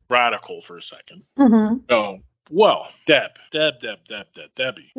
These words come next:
Speaker 2: <laughs>
Speaker 1: this thing is so offensive that it hurts people's feelings. And that I think you're being a snowflake for wanting H B O to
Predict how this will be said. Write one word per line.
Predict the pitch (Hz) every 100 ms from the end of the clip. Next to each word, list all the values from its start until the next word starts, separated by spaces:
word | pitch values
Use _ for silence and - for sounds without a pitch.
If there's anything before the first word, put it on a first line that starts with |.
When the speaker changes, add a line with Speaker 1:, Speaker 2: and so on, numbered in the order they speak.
| 131
Speaker 2:
<laughs> | _
Speaker 1:
this | 165 170 -
thing | 151 127
is | 107 -
so | - 127
offensive | 110 - 131 135 113 95
that | 101
it | 95 87
hurts | 135 151 -
people's | 98 90 76 -
feelings. | - 151 110 67 _ - - _ -
And | 117 123
that | 120 113 -
I | - 156 180
think | 175 - 101 85 110
you're | 123 175 202
being | 196 165 165
a | 147
snowflake | - 143 147 143 - 87 _
for | - 131 127
wanting | 120 135 147 143 131
H | 135 151 - -
B | 117 139
O | 139 107 101 -
to | 120